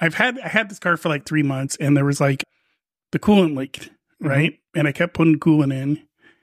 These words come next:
Speaker 1: and it would be fine for a li-, a little while and the coolant would leak and then I'd put coolant in and
Speaker 2: Mm-hmm.
Speaker 1: anyway, the engine wind up blowing.
Speaker 2: All right.
Speaker 1: Right?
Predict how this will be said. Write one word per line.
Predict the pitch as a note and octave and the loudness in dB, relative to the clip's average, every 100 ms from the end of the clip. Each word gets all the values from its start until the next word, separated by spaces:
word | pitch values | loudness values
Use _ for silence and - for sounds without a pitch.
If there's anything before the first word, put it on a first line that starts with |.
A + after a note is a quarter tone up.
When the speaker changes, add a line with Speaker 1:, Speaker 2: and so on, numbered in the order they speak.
| _ _ | _ _
Speaker 1:
and | G3+ C3 C3 C3 C3 C#3+ | -6 -4 -2 -2 -2 0
it | D3+ | 0
would | D3 | 0
be | D3 | 0
fine | F3 D#3+ | 2 2
for | D3 D3+ | 2 0
a | C#3+ | 0
li-, | C3+ C#3 D3+ | 0 0 -2
a | |
little | D#3 D3+ C#3 | -2 0 0
while | C3+ C3+ C#3+ D3+ | -2 -2 -2 -2
and | C#3+ | -2
the | C#3 | -2
coolant | D3+ D#3+ D3+ | 0 0 0
would | C3+ C#3 | -4 -8
leak | C3+ C3+ C#3+ D3 | -6 -4 -4 -6
and | C3+ | -6
then | C3 C3 C3+ | -6 -6 -6
I'd | D3 C#3 | -6 -4
put | E3 | -4
coolant | D#3+ D#3 D3+ C#3 | 0 0 0 -2
in | C#3+ C#3 D#3 | -4 -4 -4
and | C3 C3+ | -6 -10
Speaker 2:
Mm-hmm. | - D3 E3+ | -6 -4 0
Speaker 1:
anyway, | E3+ F3+ | 2 2
the | F3 F3+ | 0 0
engine | C4+ B3 F#3+ | 0 -2 -4
wind | F3+ F3+ | -2 0
up | E3 | 0
blowing. | D#3+ C#3 - _ _ _ _ | 0 -2 -10 _ _ _ _
Speaker 2:
All | F#3 | -2
right. | E3 - | -2 0
Speaker 1:
Right? | D3 D#3 | 0 0